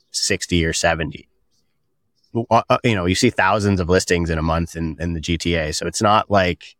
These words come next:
it's not massive. I think it's gonna, it's gonna, it'll probably peak in, you know, the next two quarters. And then I think most of that, that pain,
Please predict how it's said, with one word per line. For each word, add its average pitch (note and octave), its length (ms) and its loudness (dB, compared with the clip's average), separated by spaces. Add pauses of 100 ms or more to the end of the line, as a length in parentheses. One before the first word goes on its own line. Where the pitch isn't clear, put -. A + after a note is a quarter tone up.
(120)
it's - 140 -10
not G#2 160 0
massive. F2+ 400 0
I F2+ 80 2
think F2+ 160 0
it's F#2+ 120 -8
gonna, G2 280 0
it's F#2+ 120 -6
gonna, G2 220 -4 (280)
it'll G2+ 120 2
probably G#2+ 400 2 (920)
peak - 560 0 (200)
in, F2+ 680 0 (320)
you E2+ 100 -4
know, E2 80 -4
the F#2 160 0
next F#2+ 260 0
two G2+ 120 0
quarters. A2 680 0
And F#2 220 2
then E2+ 480 2
I F2+ 100 0
think F2+ 240 0
most F2+ 240 2
of F2+ 60 -6
that, F2 240 2 (140)
that F2 200 -2
pain, F2+ 300 2